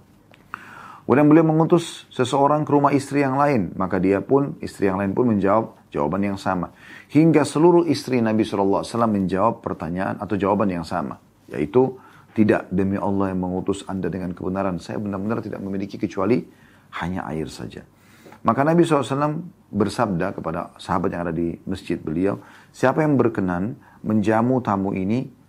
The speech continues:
pada malam ini?" Maka seseorang dari Ansar berkata, "Saya ya Rasulullah." Lalu dia berangkat membawanya ke rumahnya dan berkata kepada istrinya,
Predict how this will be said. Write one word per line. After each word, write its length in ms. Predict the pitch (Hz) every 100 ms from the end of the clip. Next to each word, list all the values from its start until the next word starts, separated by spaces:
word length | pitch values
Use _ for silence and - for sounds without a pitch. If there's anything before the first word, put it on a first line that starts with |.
| _ _
pada 240 | 95 85
malam 320 | 71 71 95
ini?" 240 | 120 113 82 - _ _ _ _ _ _ _ - - - -
Maka 240 | 90 135
seseorang 400 | 123 113 123 131
dari 160 | 110 113
Ansar 400 | 107 98 120 117
berkata, 480 | 95 107 107 87 80
"Saya 320 | 117 117 95
ya 80 | 82
Rasulullah." 640 | 71 - 73 69 67 - _ - - -
Lalu 280 | - 110 113
dia 60 | 110
berangkat 380 | 101 113 123 127
membawanya 560 | 117 110 107 117 120
ke 80 | 110
rumahnya 480 | 113 117 113 92 71 - - _
dan 160 | 85 90
berkata 400 | 92 104 110 101
kepada 240 | 87 82
istrinya, 480 | 82 - 98 95